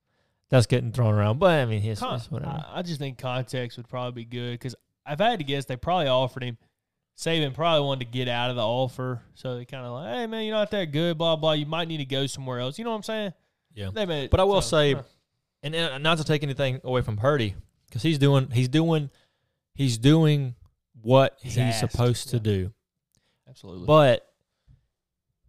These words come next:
Speaker 1: you could say this about a lot of teams, but especially the forty-niners with the defense they have, with Deebo Samuel, Brandon Ayuk, George Kittle, uh, Christian McCaffrey, the weapon, the offensive line, you could pick. I'm confident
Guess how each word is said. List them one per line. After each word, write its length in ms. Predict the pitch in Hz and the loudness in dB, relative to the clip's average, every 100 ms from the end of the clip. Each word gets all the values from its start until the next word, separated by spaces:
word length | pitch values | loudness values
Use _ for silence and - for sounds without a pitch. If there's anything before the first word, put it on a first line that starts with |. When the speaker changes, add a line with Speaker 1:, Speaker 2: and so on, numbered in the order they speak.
| _ _ _ - | _ _ _ -10
Speaker 1:
you 160 | 202 | -4
could 100 | 175 | -2
say 120 | 139 123 | 2 2
this 120 | 110 | 2
about 140 | 117 | -2
a 20 | 107 | 0
lot 120 | 110 | -2
of 60 | 110 | -2
teams, 160 | 120 | -2
but 80 | 143 | -2
especially 320 | 135 196 151 | 0 0 2
the 60 | 127 | 0
forty-niners 560 | - 135 117 117 131 127 | 2 2 2 2 2 2
with 120 | 113 | 2
the 60 | 107 | 0
defense 380 | 123 156 165 143 | 0 0 0 0
they 120 | 135 | 0
have, 380 | 135 127 120 - _ _ | 2 2 0 -4 _ _
with 120 | 101 104 | -4 0
Deebo 260 | 131 135 | 4 4
Samuel, 340 | - 113 107 101 | 4 2 2 2
Brandon 300 | 120 135 120 | 2 2 2
Ayuk, 360 | 110 104 101 - | 0 0 -2 -8
George 400 | - 117 151 156 - | 0 4 6 4 0
Kittle, 380 | 113 101 95 _ _ _ _ - | 0 0 -4 _ _ _ _ -12
uh, 220 | 104 92 | -8 -8
Christian 420 | - - 156 - 160 | -6 -2 -2 -2 -4
McCaffrey, 800 | 139 123 107 101 104 95 92 92 _ _ _ _ _ | 0 2 2 0 -4 -4 -6 -10 _ _ _ _ _
the 180 | 120 107 | -4 0
weapon, 420 | 113 143 165 135 | 4 4 2 0
the 160 | 101 - - | -2 -4 -6
offensive 540 | 107 151 147 156 - 131 | 2 2 2 -2 -4 -6
line, 440 | 117 104 101 107 - _ _ _ | -2 -2 -2 -6 -14 _ _ _
you 140 | 147 202 | -4 0
could 240 | 185 147 | -2 0
pick. 400 | - 151 170 170 _ _ _ _ _ _ _ _ _ _ _ _ _ _ _ _ _ - | -2 0 0 -2 _ _ _ _ _ _ _ _ _ _ _ _ _ _ _ _ _ -6
I'm 260 | 139 180 165 | 0 0 0
confident 800 | - - 139 123 - 104 101 | -4 0 0 0 -2 -4 -4